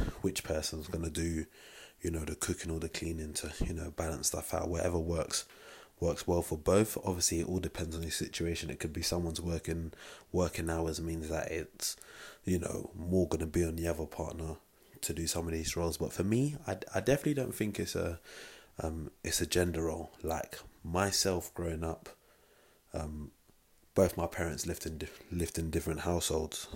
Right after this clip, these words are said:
You know, I lived with my mum. My dad had his own house, own house, but both of them knew how to cook and clean. Now, that's just my, that's just what I know. So, I was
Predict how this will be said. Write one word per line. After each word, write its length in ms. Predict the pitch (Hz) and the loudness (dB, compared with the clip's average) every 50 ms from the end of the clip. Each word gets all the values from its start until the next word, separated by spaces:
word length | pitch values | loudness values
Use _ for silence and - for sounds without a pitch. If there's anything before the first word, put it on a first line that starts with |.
| - - - | -8 -6 -4
You 100 | 87 85 | -4 -4
know, 220 | 76 73 76 - - - - _ _ _ _ _ - - _ - - | -2 -2 -4 -4 -6 -10 -18 _ _ _ _ _ -20 -20 _ -2 0
I 120 | 92 80 | 0 2
lived 300 | 78 80 80 76 - - - | 2 0 -2 -2 -4 -6 -4
with 120 | - 85 80 | -2 -2 0
my 160 | 80 80 85 | 0 0 0
mum. 340 | 87 95 101 107 113 110 110 - - - - - - - - - | 2 4 4 4 4 2 0 -4 -10 -14 -12 -12 -14 -12 -6 -4
My 80 | - | -2
dad 220 | 80 - 85 82 - | 0 2 2 2 2
had 120 | - 80 | 0 0
his 160 | 80 78 - | 0 0 0
own 160 | - 82 78 76 | 0 0 -2 -2
house, 240 | 78 78 78 76 - - - - - - - - - - - - - - - - - - - | -4 -4 -6 -6 -8 -12 -18 -20 -20 -20 -20 -18 -16 -12 -8 -6 -4 -4 -6 -6 -6 -4 0
own 180 | 90 90 85 80 | 2 2 2 2
house, 320 | 78 78 73 73 - - - - - - - - _ - - - - _ - | 0 -2 -2 -2 -4 -6 -10 -14 -20 -20 -20 -20 _ -20 -20 -20 -20 _ -2
but 220 | 82 80 78 - - - _ _ _ - - - - - _ _ _ _ _ - | 0 0 0 -2 -4 -10 _ _ _ -20 -20 -20 -20 -20 _ _ _ _ _ 6
both 260 | 98 98 98 - - | 8 8 8 6 4
of 60 | 90 | 4
them 760 | 90 90 90 87 87 87 - - - - - - - - - - | 4 4 4 4 0 -2 -4 -4 -4 -4 -4 -4 -4 -6 -6 -6
knew 200 | - 87 87 90 | -4 0 2 2
how 100 | 85 82 | 2 2
to 140 | 78 - - | 2 0 -2
cook 240 | - - 87 - - | -4 -4 -4 -4 -4
and 100 | 82 78 | -4 -4
clean. 400 | - - 85 82 80 78 73 - - - - - - - - - - - | -2 0 0 0 0 -2 -6 -10 -14 -20 -20 -20 -20 -20 -20 -18 -12 -8
Now, 380 | 82 80 78 76 78 76 - - - - - | -6 -4 -4 -4 -4 -6 -8 -10 -16 -2 0
that's 220 | - 87 95 - | 2 4 4 4
just 220 | - 90 73 - 82 | 4 4 2 2 2
my, 500 | 85 90 90 90 87 85 85 82 82 - - - - - - - - - - - - | 2 4 4 4 4 4 2 2 0 0 0 -2 -2 -2 -6 -18 -20 -12 -10 -2 2
that's 200 | 92 90 - - | 4 4 4 4
just 180 | 90 - - | 2 2 0
what 140 | 85 80 - - | -2 -2 -2 -2
I 180 | 95 90 87 82 | 0 0 0 0
know. 200 | 80 80 - 78 82 | -2 -4 -6 -4 -2
So, 320 | - - - 85 78 - - - - - - - - - - - _ - - | -2 0 0 0 -2 -4 -8 -12 -18 -20 -20 -20 -20 -20 -20 -20 _ -4 2
I 140 | - 90 | 4 4
was 240 | 92 87 90 87 82 | 4 4 4 0 -2